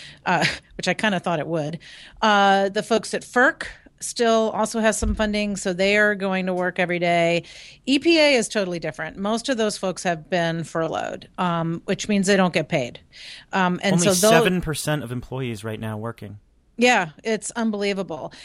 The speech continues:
Speaker 1: And then there are just a ton of civilians. I talked to a woman whose kid goes to one of my kids' schools. She's from D O D. She's a civilian. And she said, "You know, we were hit with the sequester last summer.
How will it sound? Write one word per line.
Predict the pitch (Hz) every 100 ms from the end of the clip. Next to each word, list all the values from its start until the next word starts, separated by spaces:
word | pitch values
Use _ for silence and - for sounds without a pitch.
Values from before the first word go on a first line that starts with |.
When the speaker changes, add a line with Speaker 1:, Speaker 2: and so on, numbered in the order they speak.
| - -
Speaker 1:
And | 294
then | 330 370
there | 370
are | 294 240
just | 233 240 -
a | 226
ton | - - 311 370
of | 269 185
civilians. | 220 190 233 233 180 180 180 -
I | 208 208 202
talked | 196 226 226 -
to |
a | 214
woman | 202 202 202 202
whose | 202 185
kid | - 208 185
goes | 190 185
to | 196
one | 185
of | 180
my | 175
kids' | 196 170
schools. | - - 262 240 233 226
She's | - 208 190
from | 190 180
D | 185 185
O |
D. | 175 208 220
She's | 208 208 175
a | 180
civilian. | - 196 226 226 214 202
And | 190
she | 185 208
said, | 196 185
"You | 196
know, | 190
we | 190
were | 185
hit | 185 208
with | 185
the | 180
sequester | - 185 196 185 - 180
last | 170 170
summer. | - 208 208 185